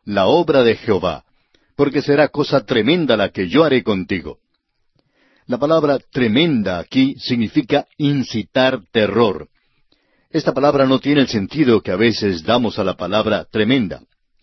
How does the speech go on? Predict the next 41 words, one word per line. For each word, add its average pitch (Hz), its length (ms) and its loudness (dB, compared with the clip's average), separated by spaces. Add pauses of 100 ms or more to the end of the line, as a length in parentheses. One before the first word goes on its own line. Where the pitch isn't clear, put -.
(420)
Era 165 200 2
parte 160 320 2
del 127 160 2
resguardo 123 800 0
o 127 120 2
la 110 140 4
protección 123 540 0
de 113 100 4
Dios 127 340 4
con 123 140 -2
la 110 120 0
que 110 200 0
Él 196 100 -2
cubría 117 400 0
a 101 40 0
su 107 180 -6
pueblo. 82 400 -4 (560)
Habrían 151 320 2
sido 151 220 4
destruidos 123 720 0
por 117 160 0
el 104 80 2
enemigo 113 500 0 (260)
si - 180 0
Él 147 100 0
no 170 80 4
hubiera 170 300 4
hecho 165 220 0
esto. - 340 -4 (880)
Ahora 107 200 0
el 107 60 0
versículo 123 480 0
once 107 260 -2
dice, 95 380 -4 (540)
"Guarda 139 420 0
lo 123 140 0
que 104 160 -2
yo 131 160 4
te 113 140 -2
mando 117 340 2
hoy. 107 300 0